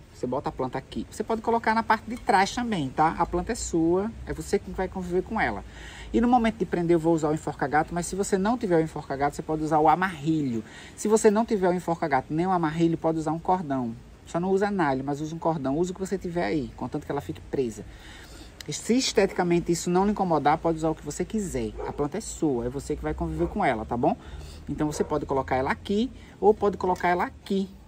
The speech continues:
que vai ficar super bacana. Eu, você pode usar ela assim, pendurada, a planta é sua. Ou você pode usar ela assim, jangada, que é como eu vou fazer. Aqui não tem segredo, não tem segredo e não tem mistério nenhum.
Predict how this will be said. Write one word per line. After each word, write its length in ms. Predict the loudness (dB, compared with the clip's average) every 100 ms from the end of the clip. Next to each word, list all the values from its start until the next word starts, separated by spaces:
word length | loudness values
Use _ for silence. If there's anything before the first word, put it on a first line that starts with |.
| -10
que 80 | -4
vai 120 | -2
ficar 180 | -2 -8
super 320 | -4 -2 0
bacana. 460 | 0 -2 -2 -2 4
Eu, 380 | 10 12 12 10
você 240 | 4 -4
pode 200 | -4 -2
usar 160 | -2 0
ela 120 | -2
assim, 220 | -2 -6
pendurada, 580 | -6 -4 -2 -2 -2 -4 -10 -20 -20 -20 -20 -20 -20 -16 -10
a 100 | -4
planta 280 | -2 -2
é 20 | -4
sua. 400 | -6 -6 -6 -8 -16 -18 -6 6
Ou 100 | 6
você 160 | 6
pode 240 | 0 0 0
usar 140 | 0
ela 140 | 0 -2
assim, 320 | -4 -6 -6 -12 -20 -18 -18 -20 -20 -20 -20 -10
jangada, 500 | -4 0 2 0 -2 0
que 80 |
é 80 | 0
como 400 | 2 2 4 4
eu 80 | 4
vou 140 | 2
fazer. 420 | -2 -4 -4 -6 -6 -12 -14 -14 -14 -20 -8 -6
Aqui 200 | -2 -2
não 140 | -2
tem 140 | -2
segredo, 500 | -4 -2 0 0 0 -2
não 200 | -2 0
tem 160 | -4
segredo 440 | -4 -4 0 0 0
e 140 | 0
não 240 | 2 2
tem 180 | 2 -2
mistério 540 | -2 -2 2 2 0 -2
nenhum. 720 | -2 0 2 4 4 2 0